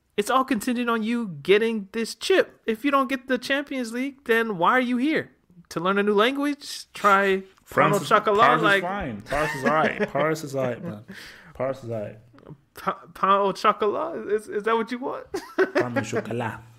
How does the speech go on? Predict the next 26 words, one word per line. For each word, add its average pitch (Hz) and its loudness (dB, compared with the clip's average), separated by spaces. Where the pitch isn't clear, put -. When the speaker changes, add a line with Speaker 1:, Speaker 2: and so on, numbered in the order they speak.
Speaker 2:
Pain 107 -10
au 110 -8
chocolat. 107 -10
Comme 143 0
si, 160 -4
comme 156 0
ça. 131 0
Comme 123 -4
si, 143 -6
comme 123 -6
ça, 120 -4
mon 117 -2
ami. 107 -4
Speaker 1:
You 151 -6
have 139 -8
no 139 -2
idea 139 -2
how 135 0
this 135 -6
is 139 -8
gonna 139 -8
go? 139 -8
Speaker 2:
Without 120 2
Neymar, 113 0
Bayern 110 -2
win. 101 -6